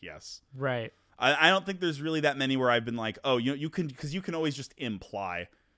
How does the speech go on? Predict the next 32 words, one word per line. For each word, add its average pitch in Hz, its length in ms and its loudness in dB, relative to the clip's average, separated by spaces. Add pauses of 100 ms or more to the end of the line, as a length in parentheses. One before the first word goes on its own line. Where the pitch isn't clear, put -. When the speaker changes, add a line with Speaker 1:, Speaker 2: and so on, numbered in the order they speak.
(580)
Speaker 2:
Yeah. 202 400 2
Speaker 1:
You 170 140 0
can 202 100 2
always 202 180 8
heavily 175 280 2
imply 139 280 2
instead 131 380 -2
of 127 80 -2
filming. 139 340 0
There's 147 160 0
a - 20 -10
difference 196 200 0
between 180 240 -4
filming 139 400 0
a - 20 0
gratuitous 117 560 -4
scene 110 500 -6 (300)
where 123 140 -2
you 117 100 0
make 117 200 0
an 117 100 0
audience, 120 440 -2
like, 110 140 -6
sit - 420 -6
through, 110 540 -6
like, 98 340 -4
a 104 200 -4
fucking 104 500 -8
acted 110 320 0
out 104 180 0
rape 95 260 -8
scene 131 380 -4